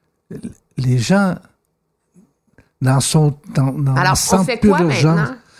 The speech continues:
Speaker 1: C'est qu'il faut leur, leur démontrer d'une autre manière.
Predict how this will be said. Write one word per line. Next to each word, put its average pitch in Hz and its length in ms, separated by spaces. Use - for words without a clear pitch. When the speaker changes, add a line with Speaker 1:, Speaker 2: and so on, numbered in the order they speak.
Speaker 1:
C'est - 200
qu'il - 200
faut 208 300
leur, 160 340
leur 120 260
démontrer 147 600
d'une 120 220
autre 143 220
manière. 131 540